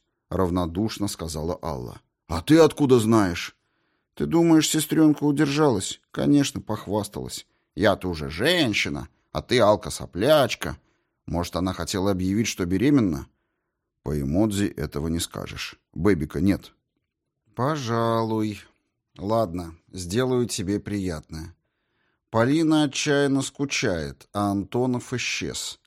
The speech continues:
Мать, бабушка и тетя Катя по отцу убиваются. Съемок нет.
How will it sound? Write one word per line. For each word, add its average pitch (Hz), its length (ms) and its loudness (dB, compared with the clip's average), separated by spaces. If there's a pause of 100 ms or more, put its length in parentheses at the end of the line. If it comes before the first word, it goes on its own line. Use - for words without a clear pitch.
(480)
Мать, 120 500 0
бабушка 120 680 2
и 107 100 2
тетя 104 380 -2
Катя 117 400 2
по 117 240 2
отцу 151 280 -4
убиваются. 80 840 -4 (160)
Съемок 95 680 -2
нет. 92 380 -2